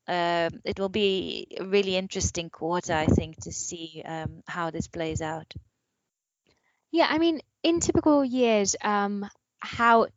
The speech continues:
Speaker 2: does Q four look for the urea market in terms of pricing and demand? So we see the return of Europe, obviously, in October, November, as they stock up on products for their spring application.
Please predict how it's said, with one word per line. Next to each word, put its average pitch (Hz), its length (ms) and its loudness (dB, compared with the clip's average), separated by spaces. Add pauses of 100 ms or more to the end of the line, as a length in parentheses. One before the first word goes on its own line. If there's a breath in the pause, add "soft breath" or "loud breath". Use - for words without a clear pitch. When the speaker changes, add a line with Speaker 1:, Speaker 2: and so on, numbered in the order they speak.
Speaker 2:
does 208 320 2
Q 202 260 -6
four 185 420 0 (560 soft breath)
look 196 380 2
for 190 340 2
the 185 100 -4
urea 180 280 -2
market 180 420 -8
in 175 120 -8
terms 175 280 -4
of - 140 -4
pricing 175 640 0
and 175 160 -14
demand? 175 680 -6 (1500)
So 226 120 4
we 202 100 0
see 220 240 -2
the 196 80 0
return 196 420 2
of 180 140 -2
Europe, 190 340 4
obviously, 180 380 -4
in 175 100 -4
October, 175 420 0
November, 175 460 0
as 175 200 -2
they 170 340 0 (260 soft breath)
stock - 320 4
up 180 160 -2
on 180 140 -4
products - 400 -2
for 180 320 0
their 175 240 -2
spring 190 340 0
application. 185 960 -2